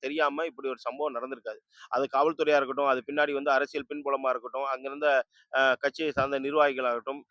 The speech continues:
இவ்வளவு தூரம் நடந்திருக்குன்னா, இவ்வளவு லீகலா ந-, பண்ணிருக்காங்க அப்படின்னா, இது கண்டிப்பா இது வந்து அதுல பல பேருக்கு சம்மந்தம் ப-, இருக்கும். இது இல்லாம நடந்திருக்காது. அது வந்து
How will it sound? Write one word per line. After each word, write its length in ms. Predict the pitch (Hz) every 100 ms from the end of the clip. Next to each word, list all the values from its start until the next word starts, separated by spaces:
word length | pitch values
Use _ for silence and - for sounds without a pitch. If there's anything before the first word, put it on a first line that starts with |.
| _
இவ்வளவு 260 | 135 147 147
தூரம் 300 | 170 180 156
நடந்திருக்குன்னா, 580 | 143 160 156 135 147 165
இவ்வளவு 340 | 147 143 135
லீகலா 300 | 160 170 175 165
ந-, 260 | 139 143
பண்ணிருக்காங்க 580 | 147 156 143 135 139 131
அப்படின்னா, 440 | 120 135 135 202 208 _ _ 139
இது 100 | 139
கண்டிப்பா 500 | 139 151 165 - 185 196
இது 200 | 156 143
வந்து 220 | 147 175 196 156 -
அதுல 280 | 139 139 147
பல 180 | 135 143
பேருக்கு 300 | 151 165 165
சம்மந்தம் 380 | 151 139 156 147
ப-, 140 | 139
இருக்கும். 320 | 135 139 175 170
இது 140 | 143
இல்லாம 320 | 147 160 156
நடந்திருக்காது. 640 | 135 131 147 139 135 131 196 _ _ _
அது 120 | 143 175
வந்து 180 | 185